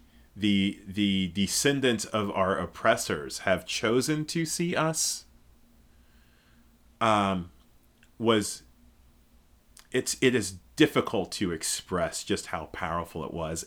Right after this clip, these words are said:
And for that film to be at the time the largest gross, grossing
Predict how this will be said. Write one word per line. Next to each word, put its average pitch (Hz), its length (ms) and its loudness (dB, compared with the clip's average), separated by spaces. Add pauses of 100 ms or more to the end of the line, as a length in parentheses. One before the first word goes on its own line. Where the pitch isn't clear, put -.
And 123 540 0 (580)
for 143 380 4
that 113 340 4
film 90 540 0
to 98 180 -2
be 92 340 2
at 87 160 -2
the 92 80 -2
time 87 400 -2
the 95 220 0
largest 87 460 -2
gross, 85 500 -6
grossing 95 560 0